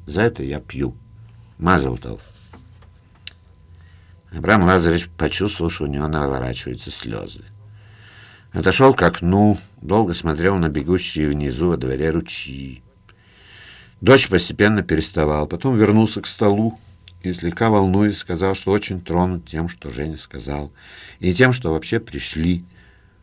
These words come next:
он, как они, вероятно, понимают, не придаёт никакого значения датам, и всё же приятно, приятно, когда не забывают, когда. Он смутился и, неловко проливая на скатерть,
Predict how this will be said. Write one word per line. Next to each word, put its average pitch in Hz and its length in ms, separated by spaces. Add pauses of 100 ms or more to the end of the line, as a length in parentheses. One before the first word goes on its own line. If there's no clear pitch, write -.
(420)
он, 113 200
как 107 240
они, 104 220
вероятно, 92 420
понимают, 92 580
не 92 160
придаёт 127 420
никакого 82 480
значения 76 540
датам, 127 460
и 113 120
всё 127 220
же 123 120 (120)
приятно, 80 680
приятно, 87 480
когда 67 440 (100)
не 73 140
забывают, 76 600
когда. 78 480 (1160)
Он 98 120
смутился 113 640
и, 90 160
неловко 80 560 (360)
проливая 85 480
на 69 140
скатерть, - 680